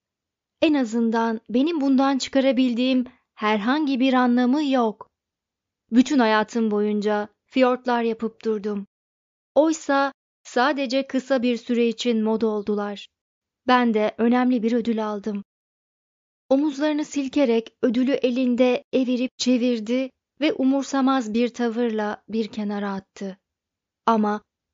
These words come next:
yumuşak bir şeyin üzerine düşmesine özen göstermeyecek kadar umursamaz değildi.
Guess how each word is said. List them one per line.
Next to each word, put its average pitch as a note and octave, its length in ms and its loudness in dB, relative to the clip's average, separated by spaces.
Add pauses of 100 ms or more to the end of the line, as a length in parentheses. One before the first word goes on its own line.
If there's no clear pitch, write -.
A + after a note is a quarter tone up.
(220)
yumuşak B3+ 640 2
bir A3+ 140 2
şeyin A3+ 300 0
üzerine G#3 480 0
düşmesine G#3 680 -2 (140)
özen A3+ 420 0
göstermeyecek A3 1000 -2
kadar G3+ 500 -6 (340)
umursamaz A3 800 -4
değildi. G3+ 600 -2